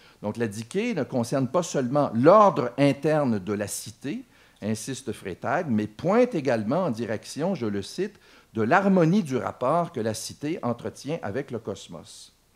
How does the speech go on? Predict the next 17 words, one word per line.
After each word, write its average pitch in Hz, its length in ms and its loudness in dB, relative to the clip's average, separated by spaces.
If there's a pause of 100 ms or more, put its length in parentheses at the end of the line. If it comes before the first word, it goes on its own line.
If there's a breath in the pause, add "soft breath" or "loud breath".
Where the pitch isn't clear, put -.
(680 loud breath)
Euh, 92 120 -4
par 131 300 0
là, 170 480 0
euh, 95 380 -2
elle 127 160 -4
conserve, 143 720 0
euh, 98 260 -2
en 95 80 -10
quelque 113 300 -6
sorte, 180 300 -8
la, 101 200 -6
donc 101 240 -6
la, 90 160 -12
la 85 140 -10
Dike, 101 280 -12
la 175 80 -4
justice, 196 640 -10